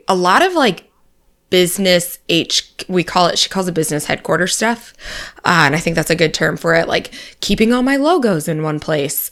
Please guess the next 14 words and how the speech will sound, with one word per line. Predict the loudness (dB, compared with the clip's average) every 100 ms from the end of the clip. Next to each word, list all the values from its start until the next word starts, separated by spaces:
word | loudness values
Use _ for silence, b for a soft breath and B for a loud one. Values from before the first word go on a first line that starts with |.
| -8
uh, | -4 0 0 -2
making | -2 -2 0
sure | 2 2
everybody | 2 0 0
has | -2 2
access | 4 4 2 -2 0
to | -4
those | -2 -2 -2
things | 0 2 2 -2 -6
who | -4 0
wouldn't, | 0 0
might | 0 0
need | -2 -2
'em, | 0 -2 -4